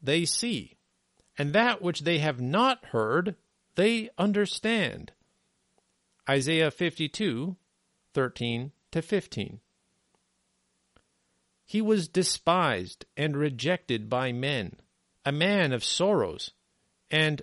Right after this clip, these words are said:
acquainted with grief. And as one from whom men hide their faces, he was despised.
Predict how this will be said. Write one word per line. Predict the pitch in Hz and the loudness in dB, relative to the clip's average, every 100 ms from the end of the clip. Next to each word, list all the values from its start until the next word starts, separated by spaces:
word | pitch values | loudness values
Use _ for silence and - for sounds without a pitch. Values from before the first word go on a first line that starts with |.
| - | -4
acquainted | 135 - 196 214 170 113 | -6 -4 -2 0 0 -2
with | 110 - | -4 -8
grief. | - 135 202 107 - - _ _ _ _ _ _ _ _ _ | -6 -2 -2 -4 -12 -20 _ _ _ _ _ _ _ _ _
And | 165 165 160 147 - | 0 0 0 -4 0
as | 156 139 | 2 2
one | 113 127 190 196 190 170 | 0 0 2 2 0 -4
from | _ - 135 | _ -2 0
whom | 117 226 185 131 135 135 | 0 2 2 2 -2 -2
men | 131 180 180 | 0 2 0
hide | 156 143 156 147 | -2 -2 -2 0
their | 151 156 | 2 0
faces, | - 160 180 - 92 87 - _ _ _ _ _ _ _ | -2 -4 -2 -4 -6 -8 -12 _ _ _ _ _ _ _
he | - 165 | -6 -2
was | 139 | 0
despised. | 113 127 - - 143 110 85 - | 0 -2 -2 0 2 0 -4 -12